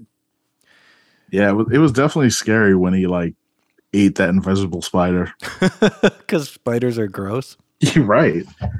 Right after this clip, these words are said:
Speaker 1: Why would you eat one, especially if it's in-, invisible?
Speaker 2: Ew, yeah. Just leave it alone.
Speaker 1: <laughs>
Speaker 2: Uh, okay, so I watched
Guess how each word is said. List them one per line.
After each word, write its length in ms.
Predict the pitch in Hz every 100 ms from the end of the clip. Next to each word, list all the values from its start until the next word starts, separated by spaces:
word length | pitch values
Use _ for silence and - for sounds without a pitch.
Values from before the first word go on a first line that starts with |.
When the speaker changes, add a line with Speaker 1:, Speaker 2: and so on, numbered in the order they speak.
| -
Speaker 1:
Why 160 | 98 117
would 200 | 147 -
you 100 | 139
eat 180 | 135 170
one, 260 | 107 95
especially 500 | 87 - 110 113 123 117
if 100 | 101
it's 100 | 120
in-, 260 | 104 104 -
invisible? 640 | 117 110 107 113 - 85 - _ _ _ -
Speaker 2:
Ew, 340 | 117 110 - _
yeah. 320 | 120 113 101 113 _ _
Just 200 | - 123
leave 160 | 127 127
it 60 | 117
alone. 380 | 110 104 92 -
Speaker 1:
<laughs> 40 | _ - - - - - 156
Speaker 2:
Uh, 360 | 165 170 170 165
okay, 400 | 247 - 135 113
so 440 | - 180 180 175 - _ _ _ _ _ _ _ _
I 460 | 165 190 214 240 247
watched 640 | 175 160 156 160 156 -